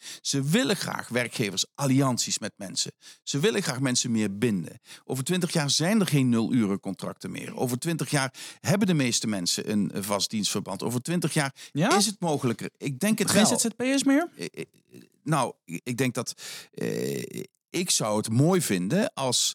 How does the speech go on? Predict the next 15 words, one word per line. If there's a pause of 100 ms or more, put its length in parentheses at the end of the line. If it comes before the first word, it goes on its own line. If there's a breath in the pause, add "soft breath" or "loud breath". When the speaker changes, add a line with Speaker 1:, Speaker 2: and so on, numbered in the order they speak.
(400 loud breath)
Speaker 1:
eh,
mensen
niet
meer,
eh,
de
noodzaak
voelen
om
Z
Z (100)
P'er
te
worden.
Want